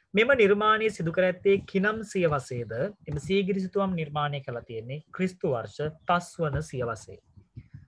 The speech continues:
මේ නිර්මාණය දක්න ලැබෙන ස්ථානය, මෙම නිර්මාණ දකින්න පුළුවන්කම ලැබෙන ස්ථානය සීගිරිය. මෙම සිතුවම් වලට සමාන සිතුවම් දක්නට ඇති ස්ථානය කුමක්ද? මෙවැනි සිතුවම් දකින්න පුළුවන්කම ලැබෙන්නේ ඉන්දියාවේ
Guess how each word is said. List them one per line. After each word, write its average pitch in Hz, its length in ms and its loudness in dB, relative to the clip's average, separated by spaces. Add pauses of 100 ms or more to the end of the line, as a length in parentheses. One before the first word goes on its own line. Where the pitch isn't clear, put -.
(280)
මේ 233 240 6 (1080)
නිර්මාණය 208 560 4
දක්න 165 280 2
ලැබෙන 175 240 0
ස්ථානය, 135 520 -4
මෙම 160 180 0
නිර්මාණ 151 360 -2
දකින්න 196 320 -4
පුළුවන්කම 147 420 -2
ලැබෙන 127 260 -4
ස්ථානය 117 440 -8 (140)
සීගිරිය. 139 760 -2 (1160)
මෙම 208 180 2
සිතුවම් 208 440 0
වලට 202 200 4
සමාන 180 380 0
සිතුවම් 170 380 -2
දක්නට 151 380 -2
ඇති 131 260 -4 (380)
ස්ථානය 170 520 0
කුමක්ද? 127 440 -8 (300)
මෙවැනි 165 300 0
සිතුවම් 175 320 -2
දකින්න 196 300 -2
පුළුවන්කම 147 420 -2
ලැබෙන්නේ 113 460 -6 (320)
ඉන්දියාවේ 143 680 0